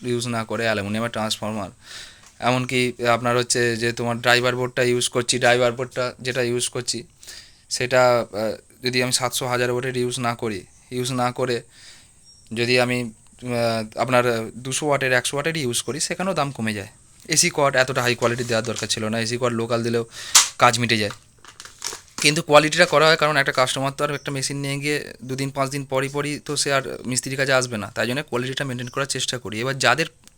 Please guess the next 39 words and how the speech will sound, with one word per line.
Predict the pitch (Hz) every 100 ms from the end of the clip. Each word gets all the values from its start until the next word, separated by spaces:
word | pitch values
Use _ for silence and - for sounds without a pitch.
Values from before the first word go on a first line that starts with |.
| -
বাজেট | 120 139 185
নিয়ে | 165 147
সমস্যা | 120 117 110
থাকে, | 107 107 170
তারা | 127 143
অবশ্যই | 135 147 - 220 - - - -
আপনাদের | 127 139 151 160
বাজেটেও | 165 185 190
হয়ে | 175 165
যাবে | 165
মেশিন, | 160 143 226 - _ - - _
কিন্তু | - 175
সেম | 196 - 185
কোয়ালিটি | 190 185 180 180
হবে | 123 113
না, | 98 95 - _ _ _ -
এটা | 143 160
আমি | 165
বলে | 127 127
দিই। | 143 202 _ - - - -
আর | 135
দ্বিতীয় | 165 190 196
কথা | 185 190
হচ্ছে, | 185
অনেকে | 185 175
আমাকে | 175 175
বলেন | 165 156 160 175
যে, | 151 156 160
একশো | - 147 -
ওয়াটের | 165 160 160
মেশিন, | 160 160
দেড়শো | 147 151 165
ওয়াটের | 156 160
মেশিনে | 151 156
পাঁচশো | 156 143 139 151
ওয়াট, | 143
ছশো | - 127 151
ওয়াট | 135
চলে, | - 117